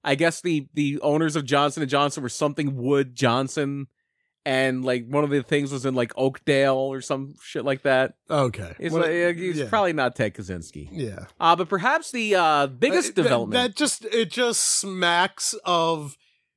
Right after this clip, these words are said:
Speaker 2: crazy conspiracy theory people that are, or A K A conspiracy theorists, uh, that,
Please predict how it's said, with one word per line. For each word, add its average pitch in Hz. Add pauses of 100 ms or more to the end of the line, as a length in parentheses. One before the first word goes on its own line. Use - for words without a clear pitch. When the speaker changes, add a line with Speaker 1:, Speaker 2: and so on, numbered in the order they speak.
(160)
Speaker 2:
crazy 190
conspiracy 180
theory 208 (160)
people 214
that 190
are, 170
or 156
A 165
K 170
A 160
conspiracy 147
theorists, - (440)
uh, 170
that, 170